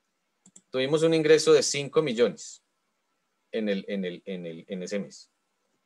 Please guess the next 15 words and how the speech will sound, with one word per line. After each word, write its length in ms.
Tenemos 340
un, 80
unos 260
costos 400
de 80
ventas 320
de 80
tres 260
millones 460
trescientos, 640
ustedes 260
lo 100
están 280
viendo 260
ahí. 280